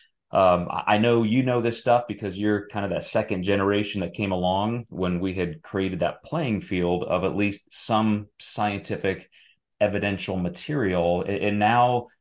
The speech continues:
there are those two camps. You know, that is certainly a well-populated group in our industry, a lot of people even doing research.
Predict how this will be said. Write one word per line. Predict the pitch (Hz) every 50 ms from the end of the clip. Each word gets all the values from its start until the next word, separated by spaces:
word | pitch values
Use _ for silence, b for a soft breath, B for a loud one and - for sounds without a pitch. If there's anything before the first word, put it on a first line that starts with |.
| _ -
there | 104 110 113 120
are | 123 139 139
those | 147 143 - - -
two | - 151 147
camps. | - - 143 117 80 76 - - - - - -
You | 101 98
know, | 101 95
that | 92 104 110 117 113
is | 110 110 -
certainly | - 127 117 - 107 110 110 110 110 104 -
a | 92 90 87
well-populated | 87 85 92 101 101 104 104 107 104 - _ _ - - - 113 107 - - 107 104 104 101 104 104 98 87 82
group | 78 87 95 98 107 135 - - -
in | - 101 101
our | 101 104
industry, | - 101 110 117 113 - - 123 110
a |
lot | 95 92 90
of | 95 -
people | - 95 78 85 95 76
even | 92 90 90 85 80
doing | 82 98 92 87 85 82
research. | 98 113 - - 151 147 147 - - -